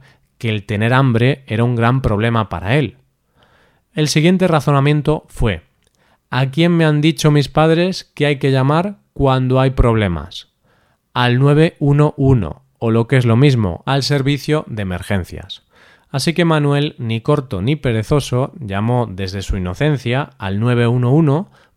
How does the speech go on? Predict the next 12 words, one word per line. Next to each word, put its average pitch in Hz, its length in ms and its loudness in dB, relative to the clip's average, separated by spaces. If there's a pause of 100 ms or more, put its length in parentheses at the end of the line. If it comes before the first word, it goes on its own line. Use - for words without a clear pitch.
para 113 160 -2
decir 151 440 2
que 104 140 -8
tenía 131 380 0
hambre 139 420 0 (300)
y 120 120 -6
que 113 140 -8
quería 143 500 -2
pedir 131 460 -2
una 135 360 -2
pizza 127 500 -6
grande. 82 420 -6